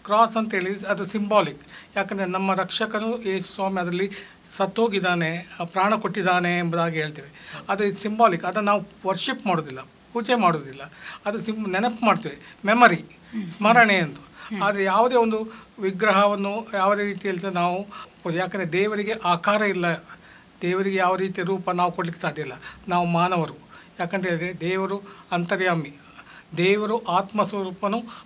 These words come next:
ಆತನನ್ನು ಆರಾಧಿಸುವರು ಆತ್ಮೀಯ ರೀತಿಯಲ್ಲಿ ಸತ್ಯಕ್ಕೆ ತಕ್ಕ ಹಾಗೆ ಆರಾಧಿಸಬೇಕು. ಯಾವುದು ಆ ಸತ್-, ಸಿದ್ಧಾಂತ ನಮಗಿದೆ. ಆದರೆ ನಾವು ಇವತ್ತಿನವರೆಗೂ ಸಹ ಯಾವ ರೀತಿಯ ಒಂದು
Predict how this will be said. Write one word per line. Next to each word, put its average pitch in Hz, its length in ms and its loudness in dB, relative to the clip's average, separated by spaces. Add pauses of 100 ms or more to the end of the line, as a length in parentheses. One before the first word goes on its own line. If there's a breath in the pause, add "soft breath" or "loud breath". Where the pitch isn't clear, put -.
ಆತನನ್ನು 190 520 0
ಆರಾಧಿಸುವರು 190 920 -2 (200 loud breath)
ಆತ್ಮೀಯ 202 480 2
ರೀತಿಯಲ್ಲಿ 196 520 -2 (220 loud breath)
ಸತ್ಯಕ್ಕೆ 226 440 -2
ತಕ್ಕ 208 240 -2
ಹಾಗೆ 165 260 4
ಆರಾಧಿಸಬೇಕು. 156 540 -4 (320 loud breath)
ಯಾವುದು 190 280 2
ಆ 180 160 2
ಸತ್-, 180 500 -4
ಸಿದ್ಧಾಂತ 226 420 6 (100)
ನಮಗಿದೆ. 156 420 -6 (680 loud breath)
ಆದರೆ 196 180 4
ನಾವು 185 360 2 (400 loud breath)
ಇವತ್ತಿನವರೆಗೂ 214 580 0
ಸಹ 196 260 -4 (280 loud breath)
ಯಾವ 196 160 6
ರೀತಿಯ 208 280 -2
ಒಂದು 185 400 -2